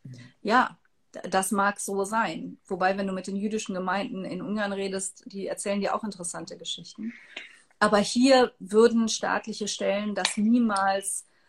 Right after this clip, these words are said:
Speaker 2: decken oder befördern. Ähm, und, und das ist dann der, der große Unterschied zu diesen Ländern.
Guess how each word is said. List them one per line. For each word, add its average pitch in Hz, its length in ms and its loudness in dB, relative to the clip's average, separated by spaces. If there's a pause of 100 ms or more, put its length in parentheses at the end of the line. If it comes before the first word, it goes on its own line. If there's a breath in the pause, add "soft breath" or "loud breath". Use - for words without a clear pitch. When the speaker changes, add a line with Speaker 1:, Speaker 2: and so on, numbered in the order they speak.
(200)
Speaker 2:
decken 208 460 0
oder 180 280 0
befördern. 180 1000 0
Ähm, 180 340 -4
und, 185 280 -8
und 185 180 -6
das 190 180 0
ist - 180 -10
dann 180 200 -4
der, 170 380 -4 (220)
der 180 360 -6 (460)
große - 320 -6
Unterschied - 580 -12 (340)
zu - 140 -16
diesen 180 340 -10
Ländern. 180 480 -10